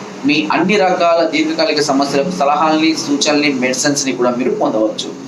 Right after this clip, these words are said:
So ఫ్రెండ్స్, నా వీడియో కనుక మీకు నచ్చినట్టయితే ఒక లైక్, ఒక షేర్ చేయండి. మరిన్ని వీడియోస్ కోసం సబ్స్క్రైబ్ చేయడం మర్చిపోకండి.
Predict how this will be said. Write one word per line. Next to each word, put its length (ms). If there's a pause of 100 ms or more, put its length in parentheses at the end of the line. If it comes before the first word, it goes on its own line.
(340)
So 160
ఫ్రెండ్స్, 300 (480)
నా 120
వీడియో 240
కనుక 240
మీకు 260
నచ్చినట్టయితే 560
ఒక 160
లైక్, 340
ఒక 180
షేర్ 280 (100)
చేయండి. 400 (260)
మరిన్ని 320
వీడియోస్ 260
కోసం 240
సబ్స్క్రైబ్ 480
చేయడం 300
మర్చిపోకండి. 720